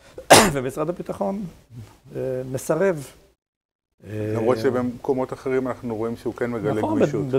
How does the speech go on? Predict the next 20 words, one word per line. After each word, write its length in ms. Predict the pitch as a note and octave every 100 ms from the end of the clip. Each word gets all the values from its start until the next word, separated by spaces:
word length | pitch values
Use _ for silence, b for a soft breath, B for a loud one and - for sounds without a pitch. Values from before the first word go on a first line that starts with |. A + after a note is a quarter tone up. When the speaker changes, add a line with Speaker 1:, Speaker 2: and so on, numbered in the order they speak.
| D3
Speaker 1:
בנ-, 100 | C#3 D3+
בנושאים 420 | C3+ C#3+ - F#3+
אחרים 480 | G3+ E3+ D#3 G3+ A3
של 200 | - B2+
ה-, 260 | B2 B2 B2
של 160 | B2
האג'נדות 540 | A#2+ A#2 D#3 D3+ D#3 D#3+
ה-, 580 | C3 C3 B2 A#2+ A2+ A2+
הפרוגרסיביות, 800 | B2 A#2 C3 B2+ B2 A3 A3+ G#3 -
שם, 300 | F#3+ F#3 G#3+ - B B B B -
שם 220 | F3 F3+
אין, 180 | G3 F3 - B B - -
<coughs> 400 | A#3+ G3+ C#3+ -
שם 140 | F3+
אין 160 | F3 D3
בעיה, 360 | A#2 G#2+ G#2 A2
אבל 260 | G#2+ G#2+ G#2 - _ _
לכתוב 340 | - - C3+
השם 580 | G2+ G#2+ - E3+ F3+ A2 G2+ G2
ויקום, 800 | F#2+ G2 - C3+ G3 G3+ G2+